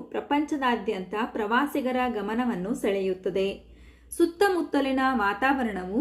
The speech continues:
ಸ್ವಚ್ಛವಾಗಿದ್ದರೆ ರೋಗ ರುಜಿನಗಳು ಕಡಿಮೆಯಾಗಿ ಸಾವಿನ ಪ್ರಮಾಣವು ಕಡಿಮೆಯಾಗುತ್ತದೆ. ಸ್ವಚ್ಛ ಭಾರತ ಅಭಿಯಾನದಿಂದ ಮನೆ ಮನೆಗೆ ನೀರು ಪೂರೈಕೆಯಾಗುತ್ತಿದೆ.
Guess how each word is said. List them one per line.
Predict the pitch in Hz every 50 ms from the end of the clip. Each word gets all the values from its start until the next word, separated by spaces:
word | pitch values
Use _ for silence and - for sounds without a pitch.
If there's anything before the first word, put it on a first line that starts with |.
| 339 -
ಸ್ವಚ್ಛವಾಗಿದ್ದರೆ | - - 226 226 226 - - 311 311 277 269 240 208 196 214 196 170 185 185 175 185 220 294 - - - - _
ರೋಗ | - 233 254 285 302 339 311
ರುಜಿನಗಳು | 254 233 240 240 247 240 240 226 185 175 196 247 320 -
ಕಡಿಮೆಯಾಗಿ | - 240 220 220 254 262 285 277 254 220 190 190 175 214 262 294 294 -
ಸಾವಿನ | - 277 262 277 285 302 302 302 294 302 294
ಪ್ರಮಾಣವು | 302 254 226 220 214 214 220 226 196 180 226 294 285
ಕಡಿಮೆಯಾಗುತ್ತದೆ. | - 214 202 208 202 226 247 262 240 208 190 180 185 - 196 180 202 208 202 - - - _ _ _ _ _ _ _ _
ಸ್ವಚ್ಛ | - - 269 285 294 294 - - 359 349
ಭಾರತ | - 294 254 262 247 240 233 233 - 254 247 240 -
ಅಭಿಯಾನದಿಂದ | 214 190 190 214 226 233 247 269 277 269 240 233 202 190 180 185 196 220 277 - - -
ಮನೆ | 214 220 226 262 285
ಮನೆಗೆ | 294 262 240 214 202 185 180 226 247 277
ನೀರು | 269 208 214 240 269 294 294
ಪೂರೈಕೆಯಾಗುತ್ತಿದೆ. | 285 - 233 208 202 190 185 185 - 262 285 269 240 214 180 190 190 - 208 190 202 208